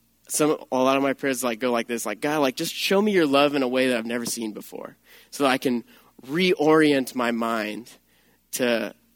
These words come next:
a heavenly perspective rather than just my small, tiny human perspective." Look at me. All right. So, uh, we've been honest, and we've, like,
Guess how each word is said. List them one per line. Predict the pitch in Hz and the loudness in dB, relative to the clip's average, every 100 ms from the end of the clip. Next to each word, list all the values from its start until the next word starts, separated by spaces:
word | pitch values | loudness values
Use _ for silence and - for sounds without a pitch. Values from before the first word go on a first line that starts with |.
| _ _ _ _ - | _ _ _ _ -4
a | 117 110 - | 0 -2 -4
heavenly | - 151 151 143 123 | -6 0 2 2 2
perspective | - - 117 - 120 - 110 | -4 -12 -10 -6 -6 -6 -6
rather | 120 123 120 | -2 -2 -2
than | 117 110 | -4 -4
just | 123 - | -6 -6
my | 120 107 - | -6 -8 -8
small, | - 127 117 113 | -10 -6 -4 -4
tiny | - 113 110 | -6 -8 -8
human | - 107 104 - | -12 -14 -14 -14
perspective." | 113 - - - - _ _ _ _ _ _ _ _ _ _ _ _ _ _ _ _ _ _ - | -14 -14 -18 -20 -20 _ _ _ _ _ _ _ _ _ _ _ _ _ _ _ _ _ _ -20
Look | 120 | -20
at | 208 | -20
me. | 190 - - - - - _ _ _ _ - | -20 -20 -20 -20 -20 -20 _ _ _ _ -16
All | - | -14
right. | - - _ _ _ _ _ _ _ _ _ _ | -14 -18 _ _ _ _ _ _ _ _ _ _
So, | - 165 156 - _ _ - | 4 4 4 -2 _ _ 2
uh, | 143 135 123 120 - _ - | 6 6 4 -2 -8 _ -2
we've | 143 | 0
been | 135 131 | 2 4
honest, | 147 180 208 - - - - | 4 4 2 0 -4 -6 -2
and | 127 123 120 | 0 2 0
we've, | 123 120 | -2 -2
like, | 117 | -6